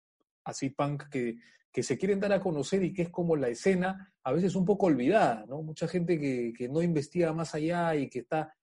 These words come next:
poniendo lo que le pone la radio, escucha eso, o lo que le da Spotify,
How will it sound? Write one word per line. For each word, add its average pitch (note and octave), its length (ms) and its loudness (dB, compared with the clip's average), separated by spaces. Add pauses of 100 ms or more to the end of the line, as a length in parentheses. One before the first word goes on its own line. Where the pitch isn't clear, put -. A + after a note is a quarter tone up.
(180)
poniendo E3 360 2
lo D3 100 4
que A#2 80 -4
le A2+ 100 -2
pone D#3 200 2
la D3+ 100 0
radio, D3+ 440 4
escucha D3+ 340 -2
eso, C#3+ 260 2
o A#2+ 220 0
lo A2+ 100 -2
que A#2 100 -8
le A#2+ 100 0
da D3 60 2
Spotify, C#3+ 640 -2